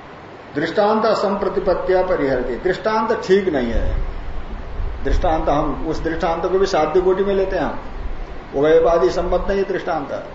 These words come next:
आप जैसे मानते हो प्रत्यक्ष प्रमाण गृहीत, हम नहीं मानते, बीजांकुर भी वैसा ही है,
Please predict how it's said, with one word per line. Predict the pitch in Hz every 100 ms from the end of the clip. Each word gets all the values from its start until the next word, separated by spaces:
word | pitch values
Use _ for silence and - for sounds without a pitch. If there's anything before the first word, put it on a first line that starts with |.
| 135
आप | 151 151
जैसे | 165 -
मानते | 139 147 151 175
हो |
प्रत्यक्ष | 175 156 147 156 -
प्रमाण | 147 156 156 156
गृहीत, | 151 165 160
हम | 131
नहीं | 175
मानते, | 190 175 170
बीजांकुर | 151 151 170 170 175 175
भी | 190
वैसा | 175 175 202
ही | 196
है, | 117